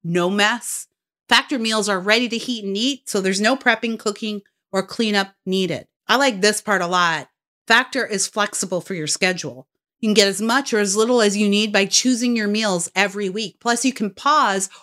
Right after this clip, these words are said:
or reschedule your deliveries at any time. My husband and I travel a lot for work, and some weeks we need more meals than others. So that is a huge plus. Factor is the perfect solution if you're looking for fast,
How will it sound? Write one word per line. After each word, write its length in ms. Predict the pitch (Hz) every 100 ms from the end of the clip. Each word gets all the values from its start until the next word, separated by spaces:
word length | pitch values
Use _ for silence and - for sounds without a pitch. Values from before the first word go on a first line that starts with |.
| -
or 160 | 214
reschedule 680 | 208 240 - 247 269 247 220
your 140 | 202 196
deliveries 720 | 196 202 226 233 208 202 - - -
at 180 | 202 202
any 240 | 208 220
time. 420 | - 240 262 196 - - _
My 220 | 214 214
husband 340 | 254 254 247 233
and 140 | 233
I 100 | 220
travel 420 | 226 220 196 202 -
a 120 | 180
lot 360 | 185 185 226 -
for 180 | 202
work, 380 | 185 185 285 -
and 160 | 175 160 _ _
some 280 | - 175 196
weeks 360 | 220 226 - 226
we 120 | 226
need 200 | 226 220
more 180 | 226 233
meals 320 | 220 220 214
than 160 | 208
others. 400 | 220 262 160 156
So 180 | - 170
that 340 | 165 196 214 208
is 220 | 185 180
a 120 | 165 160
huge 560 | - 214 202 190 -
plus. 420 | _ 175 143 143 - - -
Factor 440 | - 247 - 233 220
is 220 | 214 185
the 60 |
perfect 500 | 196 - 285 302 302
solution 500 | - 214 220 269 190
if 80 | 180
you're 100 | 196
looking 300 | 190 190 202
for 120 | 185
fast, 520 | 170 - 220 240 -